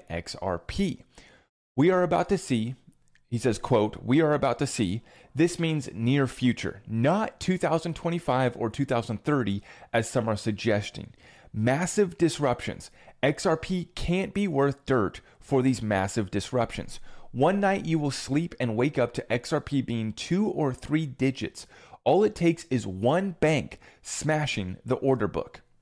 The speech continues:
Full, uh, full one billion X R P released by, uh,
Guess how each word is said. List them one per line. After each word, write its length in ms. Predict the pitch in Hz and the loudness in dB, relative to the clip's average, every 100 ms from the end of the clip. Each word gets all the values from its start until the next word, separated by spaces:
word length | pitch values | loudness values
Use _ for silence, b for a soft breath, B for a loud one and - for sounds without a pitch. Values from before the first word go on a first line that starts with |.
| _ _ _ _ _ _ _ _ B B B B _ _ | _ _ _ _ _ _ _ _ B B B B _ _
Full, 180 | 143 139 - | 0 0 2
uh, 400 | 101 95 - - _ _ _ _ _ _ _ _ _ - | 0 0 -6 -8 _ _ _ _ _ _ _ _ _ -8
full 360 | - 160 165 | 2 4 4
one 240 | 117 143 175 | 4 0 2
billion 260 | 180 180 | 2 2
X 240 | 127 147 170 | -2 -2 0
R 80 | 143 | 0
P 200 | 151 139 | 2 2
released 360 | 120 123 131 | 2 0 0
by, 140 | 113 - | -2 0
uh, 720 | 113 107 101 90 85 - | -2 -2 -6 -4 -6 -8